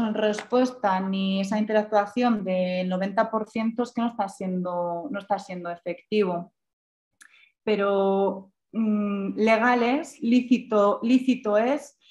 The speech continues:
y va a depender un poquito de, de nosotros. Yo creo que hay que buscar ese punto intermedio, ese,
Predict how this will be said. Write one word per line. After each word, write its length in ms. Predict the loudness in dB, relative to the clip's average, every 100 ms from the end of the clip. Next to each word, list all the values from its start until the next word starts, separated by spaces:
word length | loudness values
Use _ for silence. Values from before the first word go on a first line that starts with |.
| -20 _
y 460 | -2 0 -2 -4 -4
va 120 | -2
a 20 |
depender 480 | 0 0 2 2 4
un 120 | 2
poquito 440 | 2 -2 -4 -2 0
de, 400 | 0 0 -2 -4
de 120 | -4
nosotros. 600 | -4 -6 -6 -6 -4 -4
Yo 80 | -2
creo 140 | -2
que 80 | -2
hay 40 | -2
que 120 | -2
buscar 500 | -2 -2 0 0 0
ese 220 | -6 -6 -6
punto 280 | -2 -2
intermedio, 840 | -2 -4 -2 0 0 4 4 4 0 -10 -20 _
ese, 600 | -6 -2 -2 0 2 0